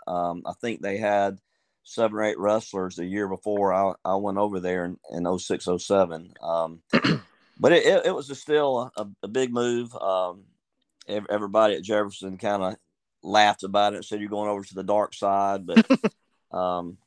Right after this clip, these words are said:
you know, I caught a bunch of wisecracks like that. But, um, you know, I, I went on, I was ready to be a head coach. And, and I liked the fact that Commerce was a small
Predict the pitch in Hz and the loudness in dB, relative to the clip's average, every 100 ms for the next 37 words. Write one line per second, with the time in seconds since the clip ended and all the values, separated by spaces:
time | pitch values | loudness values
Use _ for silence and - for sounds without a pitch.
0 | _ 101 90 98 _ - 147 135 127 127 | _ -6 -4 -4 _ 2 4 6 6 4
1 | 113 104 113 117 113 - 117 - 104 110 | 2 -4 0 0 -2 -2 -2 -2 -2 -4
2 | - 104 104 104 - 90 - - _ _ | -2 0 0 0 -4 -10 -12 -18 _ _
3 | - 92 90 90 98 _ _ _ _ _ | -8 -6 -6 -10 _ _ _ _ _ _
4 | _ _ _ _ _ _ 175 135 131 117 | _ _ _ _ _ _ 0 2 2 -2
5 | 143 139 135 131 127 131 127 127 117 120 | -4 -4 -4 -4 -4 -6 -6 -6 -6 -8
6 | 123 113 113 117 117 - 98 - 98 101 | -8 -8 -6 -4 -6 -8 -8 -4 -2 -2
7 | 107 117 82 - 104 104 - - 110 107 | 0 0 -2 -4 -2 -2 -4 -4 -4 -2
8 | 107 101 98 98 95 95 95 92 - 101 | -4 -6 -8 -6 -4 -2 -2 -6 -6 0
9 | 107 107 101 104 | 4 4 2 -2